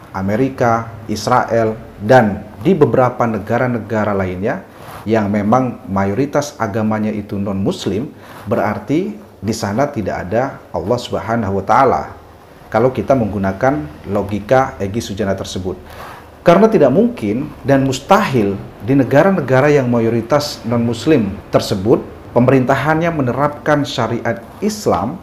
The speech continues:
atau menegakkan khilafah. Inilah yang menurut saya logika yang digunakan oleh Egy Sujana tersebut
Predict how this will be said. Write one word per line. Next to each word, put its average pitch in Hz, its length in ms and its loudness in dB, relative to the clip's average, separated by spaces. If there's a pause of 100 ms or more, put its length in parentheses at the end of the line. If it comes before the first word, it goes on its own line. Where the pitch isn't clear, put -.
(180)
atau 143 360 2
menegakkan 110 840 -2 (320)
khilafah. 107 760 -2
Inilah 160 400 6 (320)
yang 135 240 4
menurut 131 320 2
saya 110 520 2 (400)
logika 139 880 2
yang 117 240 2
digunakan 110 760 2 (440)
oleh 131 340 6 (180)
Egy 117 240 0
Sujana 113 640 0
tersebut 110 440 0